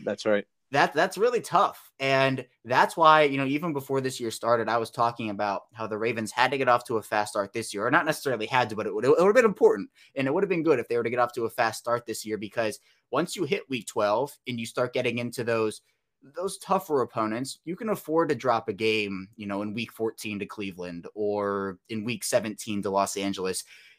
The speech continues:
Speaker 2: If you're five and one right now, as opposed to when you're two and four or three and three, then it becomes a little bit with, "All right, is this team gonna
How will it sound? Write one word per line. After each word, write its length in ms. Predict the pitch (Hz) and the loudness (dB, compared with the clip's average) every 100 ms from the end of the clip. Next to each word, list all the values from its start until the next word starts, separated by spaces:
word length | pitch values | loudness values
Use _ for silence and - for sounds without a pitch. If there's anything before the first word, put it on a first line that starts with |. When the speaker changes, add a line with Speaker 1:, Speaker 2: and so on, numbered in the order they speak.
| _ - | _ -6
Speaker 2:
If 160 | 131 131 | -4 4
you're 300 | 131 123 117 | 6 8 6
five 320 | 139 135 131 | 6 6 6
and 160 | 113 | 2
one 220 | 107 160 135 | 4 4 4
right 240 | 117 101 | 0 -2
now, 400 | 92 90 135 - _ - | -6 -4 -6 -8 _ -2
as 140 | 139 | 0
opposed 480 | 131 - 127 123 - | 0 2 2 2 0
to 60 | 120 | 2
when 300 | 117 120 113 | 4 4 2
you're 480 | 117 117 110 101 - - _ - | 2 4 4 2 -2 -20 _ -2
two 180 | 156 131 | 2 4
and 120 | 110 | 2
four 580 | - 110 117 127 131 _ _ 113 | 4 6 8 6 0 _ _ 2
or 280 | 110 107 | 4 4
three 340 | 104 113 120 113 | 0 -6 -2 -2
and 160 | 104 | -4
three, 500 | 110 131 143 117 104 - _ 107 | -4 0 2 2 -2 -8 _ 0
then 240 | 131 160 | 4 6
it 100 | 226 | 4
becomes 400 | 147 135 135 131 | 2 2 2 2
a 60 | 127 | 2
little 160 | 123 | 0
bit 180 | 123 117 | 2 2
with, 200 | 117 - | 0 4
"All 100 | 123 | 6
right, 300 | 120 120 117 _ - | 8 6 2 _ -8
is 140 | 117 | -4
this 180 | 131 127 | -2 -4
team 300 | - 120 117 | -4 -4 0
gonna 420 | 117 113 107 104 | 0 0 0 -4